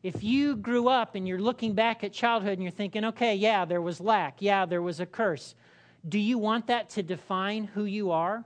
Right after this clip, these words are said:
and all of your relationships from here on out? Do you want to hide behind a mask and do what Bruce Wayne did and just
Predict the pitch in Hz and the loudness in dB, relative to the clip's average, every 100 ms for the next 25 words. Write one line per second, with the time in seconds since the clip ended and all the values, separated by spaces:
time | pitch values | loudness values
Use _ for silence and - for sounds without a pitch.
0 | _ _ _ 190 202 180 220 226 208 208 | _ _ _ -8 0 2 2 0 0 0
1 | 185 180 180 220 208 240 226 - 208 214 | 0 0 -2 -6 -6 -6 -6 -8 -6 -4
2 | 220 208 220 247 _ _ _ _ _ _ | -4 -6 -6 -10 _ _ _ _ _ _
3 | _ _ - 160 220 240 262 214 233 214 | _ _ -14 -8 -4 -4 -4 -2 -2 -2
4 | 208 226 233 185 160 175 233 - 175 196 | -8 -6 -6 -4 -4 -6 -6 -8 -6 -4
5 | 196 156 147 208 - 170 185 214 220 247 | -4 -4 -4 -4 -6 -8 -6 -4 -2 -2
6 | 247 - _ - 180 185 214 - | -6 -12 _ -12 -6 -2 -2 -4